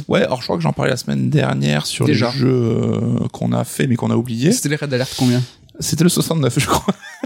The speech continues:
Speaker 1: Mais, euh, ouais, alors le un, vraiment, tu sens que c'est un brouillon et tout, mais le deux était déjà beaucoup plus recommandable, effectivement.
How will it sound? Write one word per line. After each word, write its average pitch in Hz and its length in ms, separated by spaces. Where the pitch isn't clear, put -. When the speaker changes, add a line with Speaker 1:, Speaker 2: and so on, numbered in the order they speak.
Speaker 1:
Mais, 180 280
euh, 160 240
ouais, 147 140
alors 143 180
le 156 180
un, 202 80
vraiment, 151 300
tu - 80
sens 131 120
que 123 60
c'est - 100
un 117 80
brouillon 127 300
et 120 60
tout, 226 140
mais 202 100
le 127 120
deux 214 140
était 196 160
déjà 139 260
beaucoup 160 240
plus 202 120
recommandable, 147 480
effectivement. 127 500